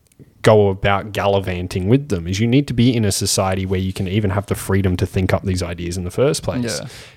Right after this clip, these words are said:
Speaker 1: and have the time to be able to sit with them and ponder and live a life that you get to choose all of these different directions and things. You're sitting on top of this framework, living this life,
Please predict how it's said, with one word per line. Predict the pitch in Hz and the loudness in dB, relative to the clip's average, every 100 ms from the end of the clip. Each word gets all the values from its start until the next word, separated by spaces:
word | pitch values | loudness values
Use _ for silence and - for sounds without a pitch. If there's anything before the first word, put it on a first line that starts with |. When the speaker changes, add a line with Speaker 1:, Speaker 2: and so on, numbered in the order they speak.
| - | -4
Speaker 1:
and | 107 | 0
have | 110 107 | 0 0
the | 101 | -2
time | - 110 110 104 104 101 _ _ _ _ _ _ _ _ - - - | 2 2 2 2 -2 -6 _ _ _ _ _ _ _ _ -20 -20 -6
to | - | 4
be | 110 | 6
able | 101 | 4
to | |
sit | - 131 135 | 2 0 0
with | 107 | -4
them | 98 | -4
and | 90 | -4
ponder | - 139 135 90 - - - - - _ - | 2 4 4 2 -2 -16 -20 -20 -20 _ -4
and | 104 104 | 0 4
live | 127 | 4
a | 127 | 6
life | 101 92 92 - | 4 2 -2 -4
that | 101 90 - - _ _ _ _ _ _ _ _ _ 101 | -4 -4 -6 -20 _ _ _ _ _ _ _ _ _ -4
you | 101 | -2
get | 98 101 - | 2 2 2
to | |
choose | - - 156 98 87 - | 2 4 6 4 0 -2
all | 98 98 | 0 2
of | 92 | 2
these | 95 92 - | 0 -2 -2
different | 95 95 87 | -2 -2 -2
directions | 90 90 85 - 92 90 - | 0 0 -2 -6 -6 -4 -6
and | 90 | -4
things. | - 90 87 107 | -4 -4 -2 2
You're | 101 | 2
sitting | - 135 147 131 117 - | 4 6 6 4 0 -4
on | - 113 | 0 2
top | - 127 - | 4 4 4
of | 135 | 6
this | 110 - | 4 4
framework, | - 113 139 95 87 - - - - _ _ _ _ _ _ _ - | 2 4 4 2 -2 -4 -10 -14 -16 _ _ _ _ _ _ _ -2
living | 104 131 147 117 | 4 6 8 6
this | 101 95 | 2 4
life, | 110 107 85 - - | 4 4 2 -6 -14